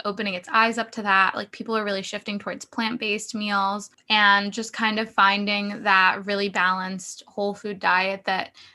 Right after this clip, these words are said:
our bodies were made to have.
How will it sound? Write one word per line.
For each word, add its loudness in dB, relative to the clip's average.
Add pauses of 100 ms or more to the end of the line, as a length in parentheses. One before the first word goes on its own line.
(140)
our 6
bodies 4
were 0
made -2 (100)
to -4
have. 0